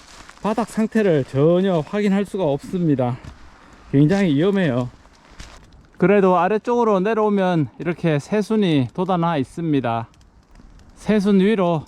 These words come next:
눈이 쌓여 있는 풍경이 정말 이쁩니다. 급경사길은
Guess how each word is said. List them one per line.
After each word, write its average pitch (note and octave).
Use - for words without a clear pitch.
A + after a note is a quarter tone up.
눈이 E3
쌓여 F3
있는 E3+
풍경이 E3
정말 D#3
이쁩니다. C#3
급경사길은 G#3+